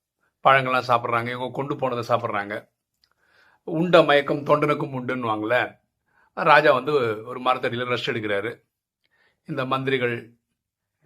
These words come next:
கொஞ்சம் காவலாளிகள், அவங்கெல்லாம் வந்து காவல் பார்க்கறாங்க. திடீர்னு பாத்தீங்கன்னா, ஒரு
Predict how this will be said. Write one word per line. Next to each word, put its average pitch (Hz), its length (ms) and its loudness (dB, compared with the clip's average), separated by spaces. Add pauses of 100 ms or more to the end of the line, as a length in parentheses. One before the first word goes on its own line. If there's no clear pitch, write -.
கொஞ்சம் 143 260 -4
காவலாளிகள், 120 680 2 (200)
அவங்கெல்லாம் 135 340 4
வந்து 120 520 -2 (300)
காவல் 120 360 4
பார்க்கறாங்க. 110 560 0 (1500)
திடீர்னு 170 540 6
பாத்தீங்கன்னா, 139 420 2
ஒரு 120 200 -2